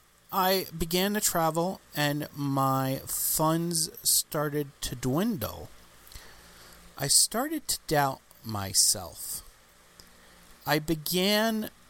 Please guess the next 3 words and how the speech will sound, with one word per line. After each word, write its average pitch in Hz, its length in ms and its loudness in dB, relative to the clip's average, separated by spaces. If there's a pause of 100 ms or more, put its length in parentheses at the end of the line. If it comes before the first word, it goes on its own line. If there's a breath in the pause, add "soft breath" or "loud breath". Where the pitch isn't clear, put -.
(200)
to - 120 0
panic. - 720 -4 (2250)
I 139 480 2